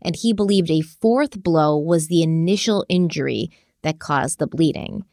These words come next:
After further testing and examination of blood and items found at the scene, Deaver concluded that two of the blows were made at least nineteen to eleven inches above the second to bottom stair.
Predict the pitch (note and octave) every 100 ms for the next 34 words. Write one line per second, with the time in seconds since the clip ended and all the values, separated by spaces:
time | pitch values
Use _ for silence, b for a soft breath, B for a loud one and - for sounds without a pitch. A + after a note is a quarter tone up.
0 | _ E3+ E3 F#3 E3 - A#3 C4 C4+ -
1 | A3 - G#3 G3 F#3 E3+ F3+ F3 F3 E3+
2 | F3 E3 E3+ E3+ F3+ E3 D#3+ D#3+ D#3+ D#3+
3 | - C4 B3+ A#3+ G#3 - F3+ F3+ - E3+
4 | G3+ G#3+ A3 G#3 G3 F#3+ F3 E3 D#3+ -
5 | - D#3 - - E4+ F4+ C4 A3 G#3+ G#3
6 | G3 G3 F3+ F3+ F3 A2+ E3+ - D3 E3+
7 | E3+ A3+ A3+ A#3+ A3 G3 E3+ E3 F#3 F3+
8 | E3+ F#3 E3+ D3+ E3+ F3 E3 D3+ - -
9 | G3 A#3 A3+ - - A3 F3+ E3 D#3+ E3
10 | D#3+ - - D3 - E3+